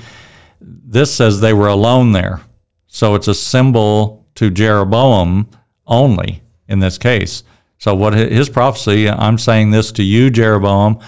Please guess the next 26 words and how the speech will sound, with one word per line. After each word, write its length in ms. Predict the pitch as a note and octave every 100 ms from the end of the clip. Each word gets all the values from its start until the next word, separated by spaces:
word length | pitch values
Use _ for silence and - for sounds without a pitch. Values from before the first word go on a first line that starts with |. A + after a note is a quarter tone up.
| - - -
I'm 140 | F#2
tearing 360 | - A#2+ A#2+ A#2
this 180 | A#2+ A#2
robe. 360 | G2+ G#2+ G#2+
I'm 120 | F#2+
tearing 280 | G2 A#2 A#2
it 80 | A2+
into 200 | A2+ G#2+
twelve 380 | A2 A2 G#2+ G2+
pieces," 500 | A2+ G2 A2 G#2 - - - -
all 240 | - G#2+ A#2
of 60 |
these 220 | G#2 G#2+ -
things. 520 | A#2 A2 G2+ G2 - _ _ _ -
And, 440 | G#2+ G2+ G2 F#2+ C3
uh, 200 | A#2+ G#2+
the, 380 | A2+ G#2 G2 - - - _ _ -
the 80 | G2+
Jewish 340 | A2+ E3 -
people 240 | C3+ A#2
still 220 | G#2+ A#2 G2
practice 760 | A#2 A2+ A#2+ C#3+ C3+ - - _ _ -
to 120 | G#2+
a 60 | G2+
certain 280 | - A#2+ A#2
extent, 480 | - - A#2 A#2